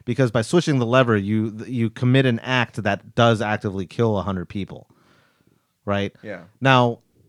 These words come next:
Speaker 1: you ask some other deontologists, they might disagree because they say by not doing anything, you're, you're, you're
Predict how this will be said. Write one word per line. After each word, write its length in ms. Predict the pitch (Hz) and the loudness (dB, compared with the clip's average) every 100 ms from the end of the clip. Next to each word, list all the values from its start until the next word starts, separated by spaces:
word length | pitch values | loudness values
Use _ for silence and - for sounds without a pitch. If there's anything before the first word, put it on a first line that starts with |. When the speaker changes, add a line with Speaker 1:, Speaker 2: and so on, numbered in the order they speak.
| _ _ _ _ 156 | _ _ _ _ 2
Speaker 1:
you 160 | 160 | 6
ask 160 | 170 - | 6 4
some 240 | - 170 165 | -2 0 6
other 260 | 202 180 | 6 6
deontologists, 600 | 143 131 127 120 113 113 | 4 2 4 4 4 2
they 100 | 131 | 0
might 200 | 123 120 | 2 2
disagree 580 | 117 - 98 135 139 101 | -2 -6 -4 0 0 0
because 280 | 95 98 107 | -4 -6 -4
they 80 | 107 | -4
say 140 | 117 | -4
by 200 | 104 101 | -2 -2
not 300 | 101 117 117 120 | 0 2 2 2
doing 200 | 107 101 | -4 -2
anything, 380 | 101 95 101 95 | -4 -4 -6 -4
you're, 320 | 101 101 101 | -4 -4 -6
you're, 460 | 113 107 104 95 - _ _ - | -6 -4 -4 -6 -10 _ _ -6
you're 460 | 110 120 110 107 | 2 2 2 -2